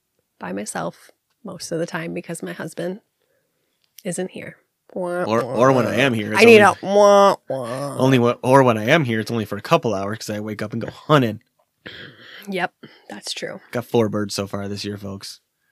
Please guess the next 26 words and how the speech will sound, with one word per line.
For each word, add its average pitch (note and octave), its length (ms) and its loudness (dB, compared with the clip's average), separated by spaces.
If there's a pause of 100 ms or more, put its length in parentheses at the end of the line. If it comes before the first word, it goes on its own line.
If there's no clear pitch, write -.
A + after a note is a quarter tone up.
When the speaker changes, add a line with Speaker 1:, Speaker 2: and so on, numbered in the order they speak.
(200)
Speaker 2:
Really A#2 320 -2
rolling G#2 300 -8
in G2+ 80 -12
the G#2 80 -12
deep. G2+ 260 -14 (1120)
Speaker 1:
That's - 360 0
four F3+ 260 -6
more F3+ 220 0
than F#3+ 160 -4
last G#3 320 -4
year. - 220 -10 (680)
Speaker 2:
I - 120 -14
had, A2 140 -12 (220)
like, B2 160 -14 (160)
two A#2+ 160 -8
last - 320 -14
year. - 200 -20 (1080)
Speaker 1:
You A3 180 0
never G#3 300 4
went D3+ 260 -4
last - 320 -10
year, - 280 -12 (520)
I E3+ 100 -10
feel - 220 -12
like. - 380 -14 (300)
No, G3 280 2